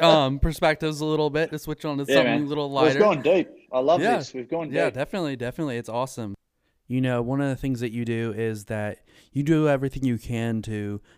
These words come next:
Speaker 1: challenge and inspire other people's to go after what they really want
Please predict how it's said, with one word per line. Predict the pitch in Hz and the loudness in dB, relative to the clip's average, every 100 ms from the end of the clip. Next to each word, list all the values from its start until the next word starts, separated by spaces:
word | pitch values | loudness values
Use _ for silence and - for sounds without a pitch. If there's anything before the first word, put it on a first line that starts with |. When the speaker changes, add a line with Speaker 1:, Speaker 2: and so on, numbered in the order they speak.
| - | -12
Speaker 1:
challenge | - 131 131 131 | -4 -2 0 -2
and | 123 | -2
inspire | 117 110 - - 117 117 110 | -2 -4 -6 -4 -2 -2 -2
other | 113 110 | -4 -6
people's | - 110 104 95 - - _ _ _ _ - | -8 -10 -8 -10 -14 -20 _ _ _ _ -10
to | - 131 | -4 -2
go | 120 123 | 0 0
after | 135 170 - | 0 -2 -4
what | 165 175 | -4 -2
they | 170 | -2
really | 156 156 | -2 -2
want | 139 165 127 | -2 0 -2